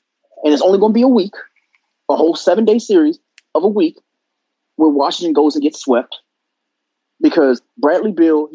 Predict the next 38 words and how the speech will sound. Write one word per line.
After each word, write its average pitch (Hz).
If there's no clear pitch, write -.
like, 139
you 151
know 156
what? 196
The -
hammy. 143
You, 156
you 160
got, 139
you 151
know, 117
the 135
narrative 139
of, 131
oh, 220
the, 160
you 175
know, 156
Oklahoma 185
City's 180
playing 180
each -
other 180
now 170
in 170
the 175
playoffs. 175
And 147
does 156
K 190
D 180
have, 175
you 175
know, 139
does 147
he 311
have 170
it? -